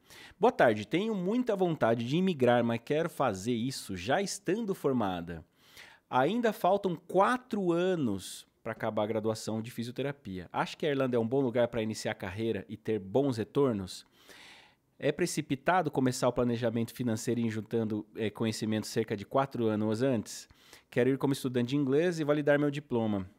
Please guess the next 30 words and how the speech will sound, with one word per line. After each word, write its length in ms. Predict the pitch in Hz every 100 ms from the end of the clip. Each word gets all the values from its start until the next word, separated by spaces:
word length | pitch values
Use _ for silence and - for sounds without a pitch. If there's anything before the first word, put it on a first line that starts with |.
| -
Sei 200 | - 135
que 120 | 127 127
muitas 300 | 139 147 -
coisas 260 | 143 139
podem 300 | - 139 139
mudar, 340 | 143 131 120 113
mas 200 | 113 117
gostaria 340 | 120 127 120
de 60 | 120
ficar 280 | 127 131
bem 160 | 117 135
preparada. 520 | 143 143 147 120 110
Gosto 260 | 110 113 120
bastante 300 | 117 - 135
dos 100 | -
seus 180 | 107 107
vídeos, 300 | 123 170 -
conteúdos 460 | 135 127 135 143
são 120 | 156
bem 140 | 131 135
explicativos. 640 | 143 151 - 180 123 110
Muito 260 | 110 151 185
obrigado, 520 | 175 175 151 143 139
Amanda. 260 | 139 139 139
Um 60 |
grande 240 | 131 143 160
abraço 360 | 147 143 139
pra 140 | - 147
você, 380 | 151 - 113
viu?" 240 | 101 123